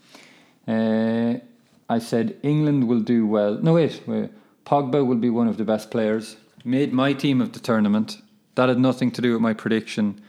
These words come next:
or trying to, um, vindicate my prediction? I don't know. Uh,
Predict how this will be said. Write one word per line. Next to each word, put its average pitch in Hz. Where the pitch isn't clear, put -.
or 117
trying 110
to, 107
um, 110
vindicate 160
my 359
prediction? 392
I 110
don't 107
know. 107
Uh, 123